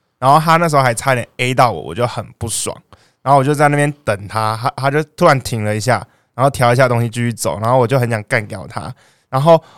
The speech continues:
后来我就在走的时候，有一个花盆就从我面前直接这样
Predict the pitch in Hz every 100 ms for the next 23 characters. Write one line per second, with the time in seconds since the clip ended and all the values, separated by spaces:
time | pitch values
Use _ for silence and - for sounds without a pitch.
0 | - - 190 135 123 113 135 131 139 127
1 | - 104 107 117 127 131 117 120 135 127
2 | 127 _ _ _ _ _ _ - 165 156
3 | 156 113 - 139 - _ _ _ _ _
4 | _ _ _ _ _ - 160 - 127 131
5 | 113 147 131 110 107 110 113 117